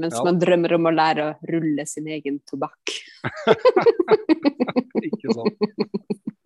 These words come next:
Speaker 1: Du, Pål, takk for at du var med oss, eh,
Speaker 2: Ja,
Speaker 1: og
Speaker 2: veldig
Speaker 1: for at
Speaker 2: hyggelig.
Speaker 1: dere står på, eh,
Speaker 2: Ja.
Speaker 1: i Fredrikstad, og, eh, at,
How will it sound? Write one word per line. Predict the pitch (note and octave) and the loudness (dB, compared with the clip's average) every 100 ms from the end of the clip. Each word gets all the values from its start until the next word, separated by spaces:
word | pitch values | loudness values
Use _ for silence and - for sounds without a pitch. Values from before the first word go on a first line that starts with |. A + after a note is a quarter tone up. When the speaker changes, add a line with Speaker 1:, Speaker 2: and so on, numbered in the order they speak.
| - - - - - - _ - - | -12 -10 -10 -12 -20 -20 _ -20 0
Speaker 1:
Du, | C#4 C#4 | 6 6
Pål, | C#4+ C#4 D#4 - - - | 6 4 2 -4 -12 0
takk | D#4+ D4 | 0 0
for | - A#3+ G#3+ | -2 0 0
at | F#3+ | 2
du | A#3+ A#3+ G3+ | 2 2 2
var | A3 A3 | 2 2
med | G#3 G3+ G3 | 0 -2 -2
oss, | D4+ - - - | -4 -8 -10 -2
eh, | |
Speaker 2:
Ja, | A#3+ A#3 | 2 4
Speaker 1:
og | F#3 | 6
Speaker 2:
veldig | E3+ | 4
Speaker 1:
for | D#3 | 4
at | E3 | 2
Speaker 2:
hyggelig. | D3+ G#3+ | 4 2
Speaker 1:
dere | A3 | 2
står | G#3+ - - A#3 A3 G3+ _ | -2 -6 -2 0 0 -2 _
på, | G3+ B3 E4 - | -2 -2 -2 -8
eh, | - A3 | -12 -6
Speaker 2:
Ja. | G#3+ G#3 G#3 - | -4 -4 -6 -8
Speaker 1:
i | G#3+ A3 | -6 -6
Fredrikstad, | G#3 G#3 A3 A3 A3+ - A#3+ D4 - - | -4 -4 -2 -2 -4 -4 -2 -2 -6 -10
og, | G3+ G3+ | -8 -6
eh, | G3+ G3 G3 | -6 -6 -4
at, | F#3+ G#3 | -4 -6